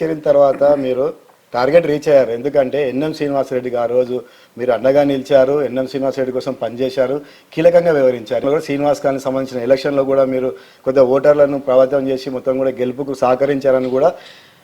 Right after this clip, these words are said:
ఏదైతే మాజీ మంత్రి శ్రీనివాస్ గౌడ్ అనుచరులు కూడా మీ ఇంటి మీద దాడి చేయడం కావచ్చు, కేసు కావచ్చు, చాలా సఫర్ అయ్యారు మీరు కాంగ్రెస్ పార్టీలో వచ్చిన తర్వాత. కానీ కాంగ్రెస్ పార్టీలో సముచిత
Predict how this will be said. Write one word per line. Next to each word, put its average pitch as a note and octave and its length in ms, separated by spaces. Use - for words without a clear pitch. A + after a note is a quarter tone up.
ఏదైతే D#3 300
మాజీ D3+ 320
మంత్రి E3+ 220
శ్రీనివాస్ D3+ 440
గౌడ్ C#3+ 180
అనుచరులు C3+ 420
కూడా C#3 200
మీ B2+ 160
ఇంటి B2 180
మీద C3+ 120
దాడి A#2+ 360
చేయడం B2+ 260
కావచ్చు, A#2+ 300
కేసు B2+ 320
కావచ్చు, B2+ 340
చాలా F3+ 240
సఫర్ D#3 340
అయ్యారు A2 240
మీరు A2+ 180
కాంగ్రెస్ B2 440
పార్టీలో C3 240
వచ్చిన B2+ 160
తర్వాత. A#2 240
కానీ C#3+ 340
కాంగ్రెస్ E3+ 420
పార్టీలో F#3 280
సముచిత F3 420